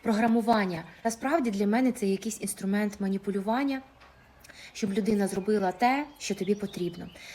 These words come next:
І для мене це порушення такого права людини на вибір, на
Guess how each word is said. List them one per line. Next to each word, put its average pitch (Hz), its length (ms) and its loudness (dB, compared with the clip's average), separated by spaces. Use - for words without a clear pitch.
І 226 340 0
для 233 120 4
мене 262 220 4
це - 200 -6
порушення 233 720 2
такого 202 460 0
права 220 560 4
людини 202 460 2
на 185 120 0
вибір, 196 640 0
на 185 360 -2